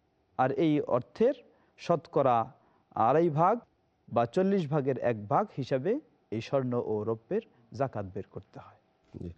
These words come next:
Speaker 2: তো এখন একটু যদি ক্লিয়ার করতেন শেখ, এ, সাইফুদ্দিন বিলাল মাদানী ভাই, এর সাথে এর সমমূল্যের আমাদের কাছে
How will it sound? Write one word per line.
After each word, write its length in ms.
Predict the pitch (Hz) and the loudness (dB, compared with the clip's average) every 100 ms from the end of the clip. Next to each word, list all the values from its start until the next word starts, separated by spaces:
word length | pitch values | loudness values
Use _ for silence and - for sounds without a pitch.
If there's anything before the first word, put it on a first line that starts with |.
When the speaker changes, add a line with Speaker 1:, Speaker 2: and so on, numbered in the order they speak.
| - _ | -20 _
Speaker 2:
তো 80 | 165 | -4
এখন 280 | 156 196 185 | 0 2 2
একটু 560 | 185 - 233 208 190 - - - | 0 -2 0 2 0 -4 -18 -8
যদি 200 | 151 151 | -4 -2
ক্লিয়ার 420 | 139 170 170 165 151 | -2 2 4 4 0
করতেন 380 | 147 147 135 | -2 2 2
শেখ, 460 | 120 135 127 120 - | 0 0 0 0 -4
এ, 180 | - 120 - - - - 101 98 101 | -6 -6 -10 -20 -20 -10 -4 -2 0
সাইফুদ্দিন 680 | - 135 139 123 127 113 110 | 2 2 2 -2 0 0 0
বিলাল 240 | 113 117 | 0 0
মাদানী 300 | 110 107 107 | -2 -4 -6
ভাই, 200 | 107 117 90 87 _ _ _ _ _ _ _ - | -8 -10 -14 -20 _ _ _ _ _ _ _ -4
এর 80 | 156 | -2
সাথে 460 | - 185 180 160 - | -2 0 0 0 0
এর 180 | 160 139 | 0 0
সমমূল্যের 920 | - - 113 143 190 202 208 170 147 | -6 -12 -2 4 4 4 4 4 4
আমাদের 360 | 135 139 123 123 | 4 2 0 -2
কাছে 240 | 117 | -2